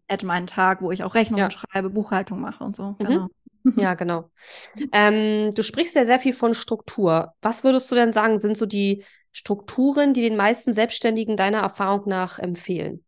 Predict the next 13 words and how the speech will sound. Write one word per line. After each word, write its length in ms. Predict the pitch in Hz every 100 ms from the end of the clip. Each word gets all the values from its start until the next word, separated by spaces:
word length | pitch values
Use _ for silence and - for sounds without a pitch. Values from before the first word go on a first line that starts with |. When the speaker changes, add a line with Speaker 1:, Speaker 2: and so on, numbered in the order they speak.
| _
Speaker 2:
Welche 240 | 185 175 -
Beispiele 460 | 175 185 - 175
kannst 220 | 180 180
du 40 | 214
Speaker 1:
Mhm. 40 |
Speaker 2:
da 80 | 175
vielleicht 260 | - 185 156
auch 120 | -
geben? 300 | - - 185 _ _ _ _ _ _ _ _ - - _ _ -
Speaker 1:
Ähm, 480 | 226 220 214 220 214
ja, 140 | 214 196
also 220 | 202 202 _ _ -
da 280 | 214 226